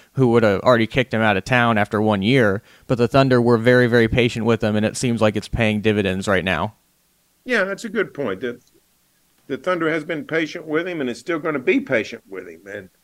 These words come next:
Speaker 2: um, if he'd, you know, the Knicks are a good example, and there are others. Um, you know, the truth is, there's teams right now he'd be playing more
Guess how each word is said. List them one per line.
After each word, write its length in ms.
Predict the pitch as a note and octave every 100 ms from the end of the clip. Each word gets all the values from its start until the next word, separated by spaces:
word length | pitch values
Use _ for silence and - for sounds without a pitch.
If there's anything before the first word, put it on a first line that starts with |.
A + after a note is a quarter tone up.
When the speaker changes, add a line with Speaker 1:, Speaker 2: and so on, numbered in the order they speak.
| _ _ _ _ A2+
Speaker 2:
um, 480 | G2+ F#2+ F2+ E2 _ _ _ _ _
if 140 | F#2+ -
he'd, 340 | C3+ A#2+ G#2
you 440 | - B2+ B2+ C3+ A#2+
know, 160 | A2+
the 100 | A2+
Knicks 360 | A2+ B2 B2 A2+
are 40 |
a 40 | G#2
good 200 | B2 A2+
example, 520 | G2 A2 A2 A2+ D#3
and 100 | D3
there 180 | B2 G2+
are 140 | G2+
others. 380 | G2+ A#2+ B2 - _ _ _ _ -
Um, 540 | G2 F#2+ F2+ E2+ F2+ _ _ _ _ _ _ _ _ _ _ -
you 80 |
know, 160 | G2+ B2+
the 60 | C3
truth 440 | - G#2+ G2 -
is, 380 | G2+ C3+ C#3+ - _ _ _ _ -
there's 160 | F#2
teams 440 | - A#2+ A#2+ B2+ -
right 200 | A2 G#2+
now 260 | A2+ C3+
he'd 180 | A2+ A2
be 120 | G2+
playing 360 | G2 A2 G#2 F#2+
more 460 | G#2 A2 C3+ F3+